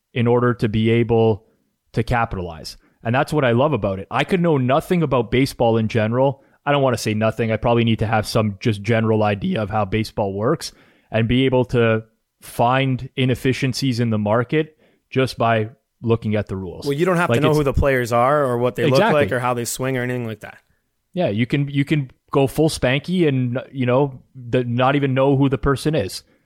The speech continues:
Speaker 1: which is, I always find hilarious. Like when Andrew Luck retired and Spanky's like, "I have no idea who this guy is." So, but I, but seriously, like, it's one of those edges where I, I, I,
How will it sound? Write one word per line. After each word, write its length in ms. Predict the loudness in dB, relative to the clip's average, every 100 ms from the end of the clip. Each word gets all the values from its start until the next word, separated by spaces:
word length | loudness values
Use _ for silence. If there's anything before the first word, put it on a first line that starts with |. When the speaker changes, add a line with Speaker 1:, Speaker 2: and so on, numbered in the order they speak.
| _ -6
Speaker 1:
which 200 | -2 0
is, 320 | 0 -2 -10
I 160 | -2 2
always 240 | 2 2
find 240 | 0 -2 -2
hilarious. 640 | -4 -4 -6 -6 -8 -6
Like 240 | -6 -4
when 100 | -4
Andrew 300 | -4 -4 -4
Luck 260 | -4 -4 -6
retired 480 | -8 -6 -4 -2 -4
and 260 | -6 -10 -14 -20 -20 -20
Spanky's 480 | -18 -10 -10 -8 -8
like, 140 | -6
"I 60 | -6
have 140 | -6
no 200 | -6 -6
idea 280 | -6 -8 -10
who 140 | -8 -8
this 220 | -8 -8
guy 180 | -8 -6
is." 340 | -4 -6 -8 -14
So, 160 | -12
but 240 | -6 -4 -2
I, 120 | -4
but 200 | -2 -2
seriously, 480 | 0 -2 -2 -8 -10 _
like, 220 | -4 -2
it's 100 | -2
one 200 | 0 0
of 60 | 2
those 200 | 2 0
edges 400 | 0 2 0 2
where 400 | 0 2 2 0 _ _ _ _ _ _ _ _ _ _ _ _
I, 160 | -6 -2
I, 380 | 0 -2 0 -2
I, 140 | -2